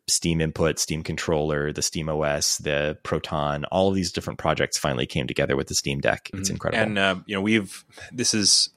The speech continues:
Speaker 2: we're coming back to the subject of the Steam Deck now because I've received it. Like, we've talked about it a fair amount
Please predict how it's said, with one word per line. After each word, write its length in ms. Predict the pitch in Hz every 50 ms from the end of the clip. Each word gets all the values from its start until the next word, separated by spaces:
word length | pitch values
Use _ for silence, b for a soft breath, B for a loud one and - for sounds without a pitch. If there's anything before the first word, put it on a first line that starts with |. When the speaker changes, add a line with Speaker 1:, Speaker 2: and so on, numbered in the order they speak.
| _ _ _ _ _ -
Speaker 2:
we're 120 | - 120 -
coming 200 | 147 143 113 95
back 280 | 101 101 101 101 -
to 80 | - 95
the 80 | 87
subject 400 | - - 101 95 85 104 101 -
of 40 | 101
the 60 | 98
Steam 300 | 92 - - 98 95 98
Deck 200 | 95 98 92 -
now 320 | - 85 82 85 85 90 90
because 300 | 82 87 - - 82 76
I've 200 | 76 80 80 78
received 360 | 85 - - 98 98 107 123
it. 240 | 147 143 143 - _ _
Like, 140 | 92 90 80
we've 100 | 98 98
talked 300 | - - 131 139 - -
about 240 | 98 101 98 98 90
it 60 | 80
a 40 | 78
fair 220 | - - 87 80
amount 380 | 78 76 78 76 76 76 73 -